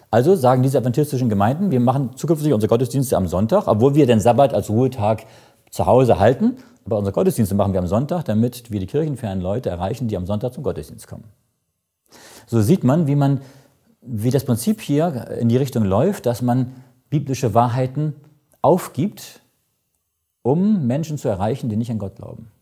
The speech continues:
Interessanterweise ist es so, dass dieses Konzept in Amerika relativ viel bewegt hat. In Deutschland so gut wie gar nicht. Warum?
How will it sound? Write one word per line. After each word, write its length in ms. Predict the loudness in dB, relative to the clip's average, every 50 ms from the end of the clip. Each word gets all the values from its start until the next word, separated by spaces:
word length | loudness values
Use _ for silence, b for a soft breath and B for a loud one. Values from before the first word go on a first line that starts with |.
| _ _ _ _ _ _ _ _ _
Interessanterweise 640 | -12 -10 -8 -2 0 0 2 2 4 4 4 2 2 2
ist 100 | -2 -2
es 80 | -2
so, 220 | 0 0 0 0 -2 B B B B B B
dass 140 | -6 -2
dieses 220 | 0 0 0 2 0
Konzept 420 | 0 -2 0 0 0 0 0 -2
in 120 | 0 2 2
Amerika 520 | 4 4 4 2 2 0 0 2 2 2
relativ 680 | 2 2 2 2 0 0 -2 -2 -2 -2 -4 -10 -18 b b b b b b b b b b _
viel 420 | -18 -16 -10 -2 2 4 4 6
bewegt 400 | 6 6 4 4 2 0 0 -6
hat. 300 | -8 -8 -8 -12 -20 -20 _ _ _ _ _ _ _ _ _ _ _ _ _ _ _ _ _ _ _ _ _ _ _ -10
In 80 | -6 -4
Deutschland 380 | -2 -2 -4 -4 -4 -6 -4
so 80 | -4 -4
gut 140 | -6 -4 -6
wie 80 | -6
gar 180 | -6 -6 -4 -6
nicht. 320 | -6 -6 -10 -14 -20 -20 _ _ _ _ _ _ _ _ _ _ _ _ _ _ _ _ _ _ _ _ -6
Warum? 300 | -2 0 2 0 0